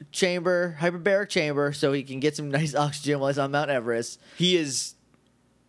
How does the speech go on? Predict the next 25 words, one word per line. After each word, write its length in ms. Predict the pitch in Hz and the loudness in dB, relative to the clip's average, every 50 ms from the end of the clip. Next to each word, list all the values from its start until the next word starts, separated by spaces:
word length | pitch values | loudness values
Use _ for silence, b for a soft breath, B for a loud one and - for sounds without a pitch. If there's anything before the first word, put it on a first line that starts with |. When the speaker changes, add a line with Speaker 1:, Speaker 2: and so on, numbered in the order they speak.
| _ - | _ -8
Speaker 2:
silly 320 | - - - 143 113 104 | -4 -2 0 0 0 -2
putty. 260 | 104 - 101 87 80 76 | -4 -4 -4 -4 -4 -8
He's, 460 | - - - 120 117 110 104 - - - | -8 -4 -2 -2 -2 -2 -4 -8 -8 -4
he's 100 | 147 139 | -2 0
Speaker 1:
Yeah. 180 | 156 170 147 123 | 2 2 2 4
Speaker 2:
goop 240 | - 180 202 208 202 - | 2 2 2 0 -4 0
in 140 | 175 165 156 | 0 0 0
an 120 | 151 151 | 0 -2
egg. 300 | 123 127 131 107 90 82 147 | 0 0 0 0 0 0 0
Speaker 1:
Yeah, 300 | 151 143 131 110 92 - - | 0 0 0 -2 -6 -6 -2
and 180 | 160 151 147 | -2 -2 0
so 120 | 143 151 151 | 0 0 2
they, 160 | 143 139 139 131 | 2 2 0 0
they, 180 | 107 139 147 127 - - - | 0 -2 -4 -4 -8 -8 -4
they 120 | 135 131 | -4 -4
put 240 | 127 110 - 175 196 | -4 -2 -2 0 0
him 100 | 214 202 196 | 0 0 -2
in 120 | 190 170 | -2 -2
there, 380 | 151 139 131 123 123 117 - - | 0 0 0 0 -2 -2 -4 -6
uh, 220 | - 127 127 120 117 | -6 -4 -2 -2 -2
because 320 | 113 127 120 135 120 113 | -4 -6 -4 -4 -4 -4
he 140 | - 127 120 | -4 -4 -2
had 400 | 131 143 131 131 127 123 117 - | 0 0 0 0 0 -2 -6 -6
two 180 | - - 180 202 | -4 -2 0 0
Zords 640 | 208 165 143 165 151 131 123 120 117 117 110 - - | 0 0 2 2 2 2 0 -2 -4 -4 -8 -10 -12